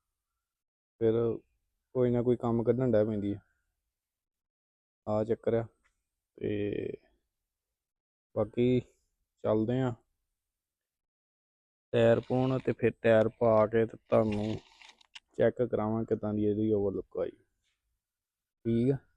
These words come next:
ਵੀਲ ਇਹਨੂੰ ਐਸ ਪਏ ਆ, ਐਸ ਵੀਲ ਪਏ ਆ, ਤੇ ਵਧੀਆ ਨਿਕਲਿਆ ਉੱਦਾਂ ਜਿਸ ਹਿਸਾਬ ਨਾਲ। ਸੈਕਿੰਡ ਹੈਂਡ ਲਿਆ ਸੀ ਆਪਾਂ, ਤੇ ਵਧੀਆ ਸੀ,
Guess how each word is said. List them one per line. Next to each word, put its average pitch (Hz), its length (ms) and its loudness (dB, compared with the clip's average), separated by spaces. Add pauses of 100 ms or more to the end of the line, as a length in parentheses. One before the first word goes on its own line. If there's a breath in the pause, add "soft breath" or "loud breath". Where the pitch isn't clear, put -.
(920)
ਵੀਲ 123 380 4
ਇਹਨੂੰ 135 220 2
ਐਸ 110 220 2
ਪਏ 127 280 2
ਆ, 127 100 0 (2250)
ਐਸ 104 260 -4
ਵੀਲ 110 300 0
ਪਏ 107 300 -2
ਆ, 113 100 -8 (840)
ਤੇ 127 180 0
ਵਧੀਆ 139 360 2
ਨਿਕਲਿਆ 120 320 2
ਉੱਦਾਂ 117 220 -4 (300)
ਜਿਸ 117 100 -2
ਹਿਸਾਬ 123 340 2
ਨਾਲ। 117 220 -4
ਸੈਕਿੰਡ 113 340 0
ਹੈਂਡ 123 180 -2
ਲਿਆ 113 220 0
ਸੀ 123 60 -2
ਆਪਾਂ, 120 280 -4 (1000)
ਤੇ 104 540 -4 (1400)
ਵਧੀਆ 135 340 0
ਸੀ, 117 80 -4